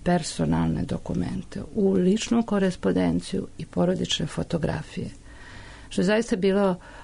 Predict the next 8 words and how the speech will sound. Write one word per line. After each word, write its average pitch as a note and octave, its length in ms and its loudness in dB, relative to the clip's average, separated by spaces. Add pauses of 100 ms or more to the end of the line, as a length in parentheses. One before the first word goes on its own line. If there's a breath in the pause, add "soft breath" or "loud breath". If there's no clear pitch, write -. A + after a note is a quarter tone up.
(580 loud breath)
od F#3 160 0
neprocenjive F#3+ 1160 4
vrednosti F3 800 2
meni F#3 540 4 (100)
za E3+ 160 -2
istraživanje F3 920 2
i E3+ 120 2
razumevanje F3+ 1000 4